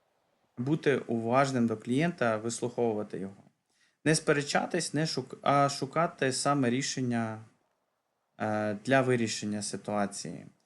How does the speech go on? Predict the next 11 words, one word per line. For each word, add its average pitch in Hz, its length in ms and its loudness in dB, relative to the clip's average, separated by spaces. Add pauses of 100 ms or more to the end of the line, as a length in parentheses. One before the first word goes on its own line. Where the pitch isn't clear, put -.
(280)
е, 113 140 2
яке 151 440 4
клієнту 120 560 0
буде 107 480 -2 (340)
підходити, 156 680 2
але 151 380 4
і - 20 2
не 143 160 2
забувати 120 560 -4
про - 160 -10
те, 135 300 0